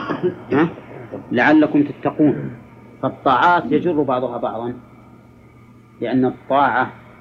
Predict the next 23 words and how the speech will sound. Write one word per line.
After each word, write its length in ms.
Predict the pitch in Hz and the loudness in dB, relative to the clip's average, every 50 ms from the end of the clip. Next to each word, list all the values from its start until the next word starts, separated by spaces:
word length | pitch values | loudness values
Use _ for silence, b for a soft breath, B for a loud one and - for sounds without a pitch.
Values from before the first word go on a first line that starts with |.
| - - - | -20 -14 -12
إذا 200 | 117 104 117 110 | -4 -2 -2 0
ذاق 220 | 110 135 139 139 | 2 2 2 2
الإنسان 400 | 139 127 - 110 - - 123 117 | 0 -4 -4 -4 -2 -2 -2 -2
طعمها 500 | 110 - 117 104 117 117 104 101 123 120 113 - - - - - - - - - - - - - - - - - - - - - | 0 0 -2 -2 -2 -4 -4 -4 -6 -6 -6 -10 -18 -20 -20 -20 -20 -20 -20 -20 -20 -20 -20 -20 -20 -20 -20 -20 -20 -10 -2 0
نشط 300 | 156 156 - - - - - - - - - - - - - - - - - - - - - - - - - | 0 0 0 -6 -14 -18 -20 -20 -20 -20 -20 -20 -20 -20 -20 -20 -20 -20 -20 -20 -20 -20 -20 -20 -20 -8 -6
وابتغى 500 | 117 120 - - 151 147 143 143 139 135 | -6 -6 -4 0 0 2 4 4 2 2
طاعة 320 | - 139 135 117 117 127 - 127 131 - | 2 0 0 0 -2 -4 -4 -6 -4 -4
أخرى، 280 | 151 139 - - 107 - - - - - - - - - - - - - - - - - - - - - 131 - | -6 -8 -10 -14 -18 -18 -18 -20 -20 -20 -20 -20 -20 -20 -20 -20 -20 -20 -20 -20 -20 -20 -20 -20 -18 -16 -10 -6
و-، 240 | 131 131 135 131 120 - - - - | -4 -2 -2 -4 -6 -8 -12 0 4
<clears throat> 240 | 190 202 190 175 165 | 4 6 6 6 6
ويتغذى 540 | 147 139 139 143 139 147 165 156 131 - 143 | 4 2 0 0 2 0 0 0 0 -2 -2
قلبه، 440 | 135 - 156 156 143 117 120 147 165 - - - - - - - - - - - - - | -2 0 0 0 0 0 -2 -4 -4 -6 -12 -20 -20 -20 -20 -20 -20 -20 -20 -20 -10 0
كل 160 | - 160 156 147 | 4 6 6 6
ما 80 | 143 131 | 4 2
تغذى 340 | - 123 120 135 123 123 | 0 -2 -2 -2 0 0
من 120 | 120 120 120 | -2 -2 -2
هذه 160 | 120 117 113 | -2 -4 -6
الطاعة 460 | 107 - - 143 147 139 151 175 165 - - - - - - - - - - - - - - - - - - 139 | -6 0 2 4 4 4 2 0 -2 -6 -12 -20 -20 -20 -20 -20 -20 -20 -20 -20 -20 -20 -20 -20 -20 -8 0 0
رغب 280 | 147 147 151 143 135 | 2 4 4 2 0
في 140 | 123 123 131 | -2 -2 -6
طاعة 240 | 127 131 113 117 113 - | -6 -4 -6 -4 -4 -6
أخرى. 140 | 110 107 104 - - - - - - - - - - - - - - - - - - - - - - - - - - - - | -8 -8 -8 -12 -18 -20 -20 -20 -20 -20 -20 -20 -20 -20 -20 -20 -20 -20 -20 -20 -20 -20 -20 -20 -20 -20 -20 -20 -20 -6 -2
وبالعكس 1000 | 127 131 135 131 131 - - - - 139 139 139 147 170 170 - - - - | 0 2 2 2 0 -4 -8 -6 -2 0 2 4 2 2 0 -2 -8 -16 -20